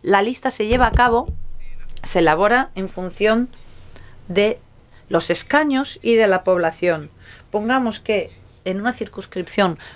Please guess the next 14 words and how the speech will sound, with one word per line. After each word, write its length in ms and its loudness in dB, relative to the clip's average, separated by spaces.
hay 120 4
cuatro 340 2
escaños, 600 -2
entonces 460 2
en 60 -2
la 80 2
lista 260 2
tendrá 300 4
que 80 0
haber 180 2
cuatro 360 2
nombres. 520 -2
Y 100 4
después 680 2